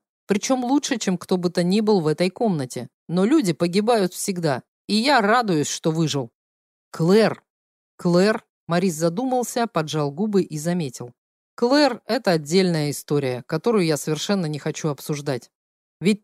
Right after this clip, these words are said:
ты сделал с ней это!» Угрожающе рыкнул парень. «Ну, Кэлзик, ты же знаешь, у меня очень строгая мама. Она мне запретила разговаривать на эту тему.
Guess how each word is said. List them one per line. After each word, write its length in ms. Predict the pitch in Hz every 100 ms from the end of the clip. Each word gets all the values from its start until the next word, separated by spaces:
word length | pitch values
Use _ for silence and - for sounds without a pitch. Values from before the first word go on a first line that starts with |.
| _
ты 160 | 302 233
сделал 500 | 180 214 180 151 147
с 100 | -
ней 240 | 165 151
это!» 280 | 131 123 117 _ _ -
Угрожающе 680 | 139 139 135 170 190 - 151
рыкнул 380 | 139 - 160 165
парень. 380 | 208 151 120 120 _ _ _ _ -
«Ну, 240 | 294 285
Кэлзик, 680 | - 294 254 170 143 135 - _
ты 140 | - 339
же 140 | 277
знаешь, 560 | 226 254 269 196 131 - -
у 80 |
меня 260 | 185 214 277
очень 200 | - 180
строгая 460 | - 220 214 160 151
мама. 440 | 160 190 180 165 _ _
Она 220 | - 339
мне 160 | 311 269
запретила 540 | 247 262 240 311 202
разговаривать 640 | 160 156 160 156 147 139 151
на 140 | 151
эту 160 | 143 151
тему. 400 | - 147 127